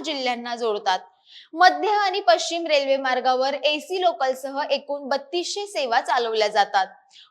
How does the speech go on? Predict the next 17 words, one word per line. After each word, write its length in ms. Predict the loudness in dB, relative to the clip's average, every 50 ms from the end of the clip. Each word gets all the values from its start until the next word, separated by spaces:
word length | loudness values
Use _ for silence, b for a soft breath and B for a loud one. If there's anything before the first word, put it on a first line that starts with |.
| _ 2
फक्त 320 | 2 2 2 0 0 0 0 2 2
एसी 320 | 2 0 0 -2 -2 2
गाड्यांमधून 760 | 4 6 6 6 6 2 0 0 -2 -2 -2 -4 -4 -8 -4 -2
दररोज 420 | 0 2 2 2 4 4 2 2
सुमारे 460 | 0 -4 -8 -2 0 2 2 2 2 -2
साठ 360 | -2 -2 2 2 4 2 2 -2 -8 -12 -12
ते 100 | -12 -8
सत्तर 440 | -6 -6 -6 -4 -2 0 0 0 2
लाख 320 | 4 6 6 6 4 0
प्रवासी 480 | -2 -2 2 4 4 4 2 0 -6 -6
प्रवास 420 | -2 0 2 2 2 2 0 -2
करतात. 360 | -4 -4 -4 -2 -2 -4 -4 -4 -4
नव्यानं 420 | -2 -2 0 0 0 0 0 0 0
ताफ्यात 400 | 2 2 2 2 0 -2 -4 -2
येणाऱ्या 500 | -2 -4 -2 0 0 2 4 4 4 4
या 160 | 2 2 0 2
दोनशे 360 | 2 2 2 0 -2 -4